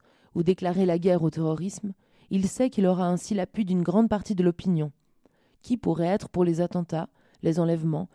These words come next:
les prises d'otages, les assassinats, les tortures. Il peut ainsi militariser le pays sans trop heurter le sentiment général et reconquérir par les armes et la terreur un espace public qui lui échappait. Mais,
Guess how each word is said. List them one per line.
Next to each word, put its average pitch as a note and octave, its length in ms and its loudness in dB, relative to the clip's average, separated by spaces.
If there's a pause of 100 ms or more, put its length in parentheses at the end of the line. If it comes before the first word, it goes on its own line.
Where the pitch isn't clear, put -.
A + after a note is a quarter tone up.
(120)
les E3 100 0
prises F3+ 240 -2
d'otages, E3 460 0
les D#3 160 0
assassinats, E3 560 -2
les D#3 120 -4
tortures. - 500 -8 (1080)
Il F#3+ 120 -4
peut A#3+ 120 4
ainsi B3+ 300 4
militariser A3+ 600 4
le G3 40 2
pays A#3 320 2
sans A#3 280 0
trop A3+ 240 2
heurter A3 320 0
le G3+ 80 2
sentiment G3 400 0
général F3 500 -2 (400)
et - 80 -2
reconquérir G#3 680 4
par G3+ 200 2
les G3 180 2
armes G3+ 260 4
et F3 40 2
la F3+ 100 0
terreur F#3 480 -2 (280)
un E3 100 0
espace G3+ 360 2
public G3 520 -4
qui G3 120 -4
lui F3+ 140 2
échappait. F3 460 -4 (1160)
Mais, F#3 320 2